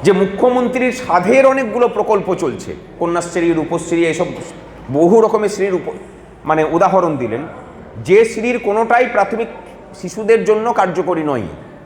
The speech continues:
একমাত্র ঐক্যশ্রী ছাড়া। প্রাথমিকে বাচ্চাদের জন্য চলেই না। তারপরেও কৃতিত্ব দেওয়া হচ্ছে যে ওই প্রকল্পগুলোর জন্য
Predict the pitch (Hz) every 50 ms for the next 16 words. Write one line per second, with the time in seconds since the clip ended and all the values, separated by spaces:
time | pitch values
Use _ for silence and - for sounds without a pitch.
0 | - - - - 165 165 190 170 202 190 185 170 170 175 170 - 156 135 123 -
1 | - 87 73 - - - - - - - - - - - - - - - - -
2 | - - - - _ - - - - - - - - - - - - - - -
3 | - - - - - - - - - - 185 185 185 180 185 - - 180 185 185
4 | 233 254 233 254 233 233 233 - 254 240 247 220 262 262 240 254 233 262 285 277
5 | 240 185 123 98 82 - - - - - - - - - - - - - - -
6 | - - - - - 170 202 220 - 226 233 240 277 294 254 285 269 - 294 233
7 | - 285 269 254 247 240 214 196 180 - - - - 160 185 226 254 226 190 220
8 | - 180 196 247 247 - 240 233 233 247 240 - 247 262 233 254 254 269 254 220
9 | 175 202 208 220 233 240 247